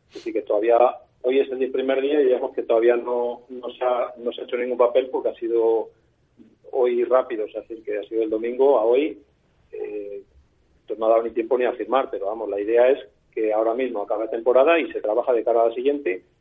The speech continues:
apostando por eso. Luego ya, pues, pues ya, ya, ya el tiempo dirá lo que sea,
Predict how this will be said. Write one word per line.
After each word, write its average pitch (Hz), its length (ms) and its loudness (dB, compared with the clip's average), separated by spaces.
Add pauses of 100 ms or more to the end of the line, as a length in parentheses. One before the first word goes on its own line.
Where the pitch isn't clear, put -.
(300)
apostando 120 460 -4
por 113 120 2
eso. - 200 2
Luego 101 200 -6
ya, 113 340 0
pues, 98 160 -10 (800)
pues 98 200 -10
ya, 107 140 0 (1080)
ya, 110 180 2 (220)
ya 117 100 6
el - 80 2
tiempo 123 280 2
dirá 110 280 6
lo 101 120 0
que 95 80 -4
sea, 117 260 0